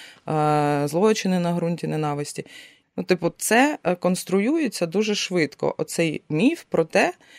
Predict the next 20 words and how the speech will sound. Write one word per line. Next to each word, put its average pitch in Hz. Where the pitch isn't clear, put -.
що 190
якась 175
група 185
людей, 196
вона, 190
е, 175
недолюди. 170
І -
що 180
з 165
нею 226
щось 190
можна 185
робити. 151
Те 156
саме 294
відбувалося 190
століттями 175
з 165
жінками. 160